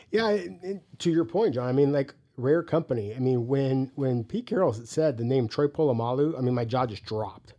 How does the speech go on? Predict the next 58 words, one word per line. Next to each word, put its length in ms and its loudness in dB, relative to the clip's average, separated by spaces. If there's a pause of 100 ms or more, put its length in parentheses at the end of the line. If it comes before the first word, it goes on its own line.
(120)
I 220 -6
just 180 -4
thought, 220 -6
"Wow, 360 -6
that, 220 -6
you're 140 -4
going 300 0
way 180 0
back 380 -4
there, 240 -2
and 100 -2
that's 140 -6
quite 460 -6
the, 80 -4
that's 140 -6
a 60 -8
Hall 180 0
of 80 -2
Fame 200 4
player 280 2
that 120 0
you're 120 -4
making 260 -2
this 100 -4
comparison 440 -6
to, 140 -4 (320)
and 240 4
a 40 2
player 340 4
that 180 -2
played, 400 0 (100)
you 80 0
know, 220 -2
one's 400 -2
a 60 -10
safety 400 -6
and 100 0
one's 180 -2
a 60 -6
cornerback, 480 -2
of 100 -12
course." 340 -8 (580)
And 180 4
so 400 4
when 440 4
Pete 300 -6
said 380 -2
that, 420 -6 (680)
I 260 2
looked 320 2
at 100 -6
John 280 -2
Schneider, 500 -6
and 100 -8
I 40 -4
was 100 -4
like, 80 -4
"Okay, 320 0